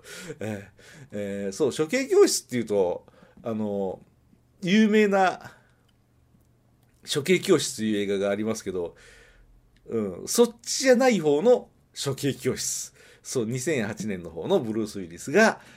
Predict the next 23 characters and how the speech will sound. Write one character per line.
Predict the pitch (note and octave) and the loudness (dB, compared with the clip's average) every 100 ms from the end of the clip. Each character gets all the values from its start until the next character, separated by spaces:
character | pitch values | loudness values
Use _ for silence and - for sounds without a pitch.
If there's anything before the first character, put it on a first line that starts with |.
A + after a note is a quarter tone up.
| - - | -20 -16
怪 | - F3 A3 | 2 6 8
し | G#3+ A3 | 8 6
い | |
校 | - D3 | 6 4
長 | C#3 C3 | 4 2
先 | C3 | 2
生 | A2+ A2+ | 2 2
を | |
演 | G#2 | 0
じ | F#2+ | -4
て | B2+ | -4
る | C#3 | -4
と | A#2 | -4
い | G#2+ G2+ A2 | -2 -2 -2
う | - - - _ _ - - | -6 -16 -20 _ _ -8 0
処 | D3+ | 0
刑 | C3 C3+ | 0 -2
教 | A2+ | -2
室 | A2+ | -4
の | F#2+ | -6
方 | E2+ | -2
で | A#2 | -2
す。 | - - | -2 -8